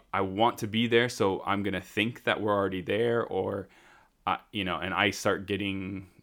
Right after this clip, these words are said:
all these other ideas. And again, I'm so distracted by that,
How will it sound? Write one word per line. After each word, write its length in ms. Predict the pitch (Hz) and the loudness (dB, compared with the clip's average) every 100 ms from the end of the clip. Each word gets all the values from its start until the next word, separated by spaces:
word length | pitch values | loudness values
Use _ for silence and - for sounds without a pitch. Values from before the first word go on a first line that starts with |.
| _ | _
all 140 | 110 113 | 0 2
these 160 | 107 | 2
other 180 | 104 101 | 2 4
ideas. 520 | 95 92 110 160 165 - | 2 2 2 2 0 -6
And 100 | 104 | -4
again, 400 | 92 95 113 107 | -4 0 2 2
I'm 220 | 90 95 | 0 -6
so 360 | 90 - 123 113 | -10 -4 2 4
distracted 640 | 101 - - 98 104 92 | 2 -4 -4 -4 -4 -10
by 160 | 95 90 | -8 -8
that, 380 | 98 - 110 | -8 -8 -8